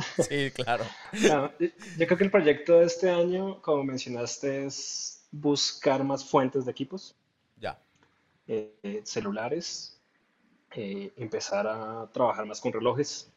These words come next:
Speaker 2: que ya cada vez hay más relojes afuera, relojes inteligentes, eh, computadores, también es algo que tenemos en este año. Y, digamos, fo-, construir desde la marca,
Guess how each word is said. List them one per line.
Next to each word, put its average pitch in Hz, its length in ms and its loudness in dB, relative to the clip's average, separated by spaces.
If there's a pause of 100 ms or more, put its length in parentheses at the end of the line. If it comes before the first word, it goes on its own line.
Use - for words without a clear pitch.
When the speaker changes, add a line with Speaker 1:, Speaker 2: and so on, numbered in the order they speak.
Speaker 2:
que 104 120 -10
ya 95 160 -6
cada 107 300 -2
vez - 640 -6 (240)
hay 101 180 -6
más 110 220 -8
relojes 107 360 -8
afuera, 120 380 -2
relojes 107 360 -6
inteligentes, 117 720 -6 (1040)
eh, 107 240 -2
computadores, 107 840 -4 (1300)
también 104 240 -2
es 104 100 -10
algo 107 160 -6
que 117 120 -16
tenemos 104 320 -8
en 104 140 -8
este 104 280 -12
año. 113 360 -10 (680)
Y, 117 380 -6 (720)
digamos, 147 260 4 (160)
fo-, 160 180 0 (160)
construir 160 440 4
desde 175 180 6
la 151 60 8
marca, 226 320 2